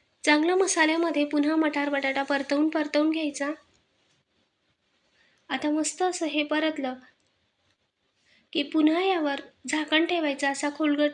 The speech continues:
ताट ठेवायचा आणि खोलगट ताटावर एक ते दीड ग्लास एवढं पाणी घालूयात आणि दोन मिनिटानंतर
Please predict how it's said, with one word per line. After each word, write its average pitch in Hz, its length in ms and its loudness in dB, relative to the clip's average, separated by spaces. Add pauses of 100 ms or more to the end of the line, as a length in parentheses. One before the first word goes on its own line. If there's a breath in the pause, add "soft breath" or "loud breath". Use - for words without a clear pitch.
(140)
ताट 285 260 2
ठेवायचा 294 480 -2 (560 loud breath)
आणि 269 300 -2
खोलगट 302 440 0 (200)
ताटावर 294 480 2 (200)
एक 277 240 0
ते 302 80 2
दीड 294 240 2 (320)
ग्लास 285 320 -2
एवढं 294 240 0
पाणी 277 320 -2
घालूयात 302 800 -2
आणि 294 220 -2
दोन 302 320 2
मिनिटानंतर 302 720 2